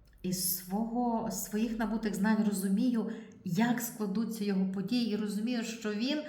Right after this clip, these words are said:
один день скаже: "Дякую тобі, Всесвіт, що наші стосунки саме з цією жінкою завершилися".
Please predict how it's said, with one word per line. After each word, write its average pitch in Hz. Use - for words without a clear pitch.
один 226
день 262
скаже: 226
"Дякую 226
тобі, 170
Всесвіт, 190
що -
наші 226
стосунки 214
саме 185
з 185
цією 220
жінкою 185
завершилися". 160